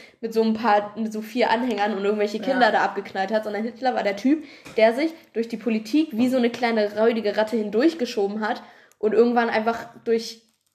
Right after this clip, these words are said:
Speaker 1: ganz viel Pech der Gesellschaft an die Spitze und Dummheit der Gesellschaft, sind wir mal ehrlich, an die Spitze gekommen ist und eine Menge, äh, äh, halt, ich weiß gar nicht, wie ich's formulieren soll, aber eine
Speaker 2: Ja.
Speaker 1: Menge Scheiße gebaut hat, prinzipiell.
Speaker 2: Ja, das heißt, ja,
Speaker 1: Und
Speaker 2: er
Speaker 1: genau
Speaker 2: macht
Speaker 1: da
Speaker 2: das
Speaker 1: sehe ich
Speaker 2: besser.
Speaker 1: Grindelwald
Speaker 2: Ja,
Speaker 1: halt auch,
Speaker 2: genau.
Speaker 1: ja.
Speaker 2: Und, äh, ich finde,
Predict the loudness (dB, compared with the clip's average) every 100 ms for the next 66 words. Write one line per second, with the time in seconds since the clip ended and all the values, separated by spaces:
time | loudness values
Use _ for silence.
0 | _ 0 0 0 -2 0 2 2 2 0
1 | 0 -2 -2 -4 -4 -2 -2 -4 -8 -6
2 | -2 0 0 0 -2 -2 0 0 -4 -6
3 | -6 -4 -2 0 -2 -8 -14 -4 0 0
4 | 0 0 0 0 -2 0 0 0 0 2
5 | 2 0 0 2 2 0 -2 -16 -12 -6
6 | -2 -2 -4 -8 -4 -2 0 -2 -6 -16
7 | _ _ _ _ _ _ _ -6 -6 -6
8 | -18 -20 -20 -10 -4 -4 -4 -10 -10 -8
9 | -6 -4 -2 0 0 2 2 4 4 2
10 | 4 4 4 2 -4 -2 -4 -6 -12 -12
11 | -14 -14 -10 -8 -8 -6 -6 -6 -4 0
12 | 2 4 6 6 6 4 2 -2 -4 -4
13 | -2 -2 -4 -4 -4 -4 -4 -2 -4 -6
14 | -6 -6 -6 -8 -8